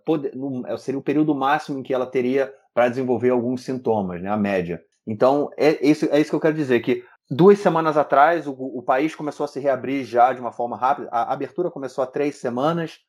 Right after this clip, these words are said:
a, ela vem tomando, a, a velocidade vem aumentando, ou seja, hoje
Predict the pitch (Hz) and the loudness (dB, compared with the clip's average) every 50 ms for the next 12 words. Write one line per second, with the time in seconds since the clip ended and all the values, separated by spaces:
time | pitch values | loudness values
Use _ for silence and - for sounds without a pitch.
0 | _ _ - 92 - - 113 120 117 107 127 131 131 - 135 117 120 123 127 135 | _ _ -8 -8 -4 0 0 0 2 0 -2 -4 -4 -4 -4 -2 -2 -2 -2 0
1 | 131 120 107 - - - - - 98 95 - - 101 95 110 113 110 - - 120 | 0 0 0 -2 -4 -8 -8 -6 -6 -6 -2 -2 -2 -2 -2 -2 -4 0 2 2
2 | 127 127 120 120 127 123 123 120 117 110 104 123 131 147 160 165 160 156 - _ | 4 4 2 0 -2 -2 0 -2 -2 -2 -2 0 2 2 2 2 -2 -4 -6 _
3 | _ _ _ 127 131 - - 127 120 113 107 - - _ _ _ _ - 160 180 | _ _ _ -8 -4 0 2 2 2 2 0 -2 -4 _ _ _ _ 6 8 8
4 | 190 170 135 113 107 95 87 - | 8 6 4 0 -4 -6 -6 -8